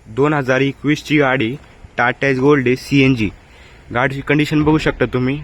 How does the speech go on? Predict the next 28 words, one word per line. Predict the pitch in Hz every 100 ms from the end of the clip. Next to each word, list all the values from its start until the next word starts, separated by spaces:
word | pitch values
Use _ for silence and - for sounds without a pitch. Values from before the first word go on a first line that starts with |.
| -
फुल | - 151
and | 143 139
टाईट | 143 143
कडक | - 151 156
कंडिशनमध्ये | 151 147 139 139 143
भेटेल, | 151 151 123 - - - - -
बॉडी | 131 147
पण | 147 151
बांधलेली | 143 147 143
राहणार | 139 147 131
आहे. | 123 151 - -
एमएच | 120 131
पन्नासचं | - - 143 143 -
पासिंग | 127 131 160 143
आहे | 135
गाडीला | 123 123 113
कराडचं. | 120 - 127 120 - 117 147 - - - - - - 107
गाडीची | 123 131 -
कंडिशन | 151 151 156 160
बघू | 151 156
शकता, | 139 -
व्हाईट | 127 151 151
कलरमध्ये | 160 143 147 143
भेटेल | 156 143 110
तुम्हाला. | 127 120 120 135 - - - -
गाडी | 127 147
फुल | - 160
कंडिशनमध्ये | 165 160 165 165 165 117